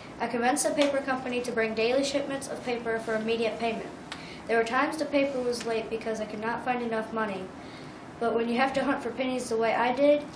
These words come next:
you get to know how many cents there really are in a dollar. From nineteen fifteen to nineteen sixty-five, I played an active role in government. I held the position of state senator, full, fuel administrator,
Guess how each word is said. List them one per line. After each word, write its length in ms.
you 100
get 160
to 60
know 180
how 120
many 160
cents 320
there 80
really 220
are 180
in 80
a 80
dollar. 380
From 120
nineteen 420
fifteen 460
to 100
nineteen 360
sixty-five, 720
I 60
played 240
an 80
active 380
role 220
in 120
government. 460
I 60
held 240
the 60
position 420
of 160
state 240
senator, 480
full, 360
fuel 420
administrator, 680